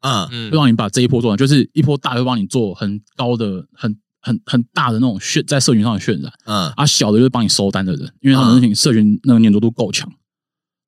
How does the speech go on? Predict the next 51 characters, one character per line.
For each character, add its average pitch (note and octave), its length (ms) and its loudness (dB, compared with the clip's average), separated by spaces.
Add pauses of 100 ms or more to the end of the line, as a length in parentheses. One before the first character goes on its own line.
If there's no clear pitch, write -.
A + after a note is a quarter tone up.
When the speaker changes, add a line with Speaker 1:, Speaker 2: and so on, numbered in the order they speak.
(180)
Speaker 3:
对， D#2+ 140 -8
Speaker 1:
作 - 200 2
用 D#3+ 120 2
不 A#2 120 2
同。 - 20 -2
Speaker 3:
小 - 0 -
K A2+ 60 0
O G#2+ 40 0
C - 20 -2
是 G#2+ 60 -2
这 - 100 -10
样。 - 160 -20
对， C#3 100 -2
对， A#2+ 120 2
对。 G#2+ 180 0
可 F3 120 2
是 A3+ 60 2
其 E3+ 120 2
实 B2+ 80 4
他 D#3+ 100 2
们 D3+ 80 2
老， G#2+ 80 -2
我 C#3 240 2
自 C3 100 0
己 A3+ 80 8
觉 B2 140 0
得 G#2+ 80 0
他 E3+ 140 2
们 B2 120 6
真 C3 140 2
的 A2 60 2
都 G#2+ 40 -2
在 G#2+ 60 -2
做 G#2+ 100 -6
同 F#2 220 -10
一 F#2+ 60 -8
件 G2 160 -8
事 F#2 120 -8
情。 - 140 -14 (400)
Speaker 1:
我 C#3 180 0
自 C#3 140 -2
己 C#3+ 140 0
也 F2+ 60 -4
是 - 120 -8
这 G#2 60 -2
样 E2+ 120 -6
觉 - 140 -4
得。 - 60 -4
Speaker 3:
对， - 80 -14 (160)
但 D3 240 4
是 A#2+ 420 2